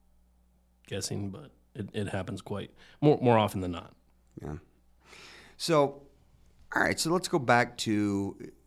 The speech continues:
Speaker 2: so you're working in sales, and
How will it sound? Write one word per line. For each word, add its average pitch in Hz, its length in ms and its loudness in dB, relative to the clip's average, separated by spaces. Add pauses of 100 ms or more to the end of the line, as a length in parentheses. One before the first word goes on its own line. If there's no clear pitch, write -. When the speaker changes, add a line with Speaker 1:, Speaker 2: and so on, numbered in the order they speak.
(100)
Speaker 2:
so 104 300 -4
you're 117 400 -2 (600)
working 113 380 0
in 90 100 -4
sales, 95 600 -6 (580)
and 95 840 -6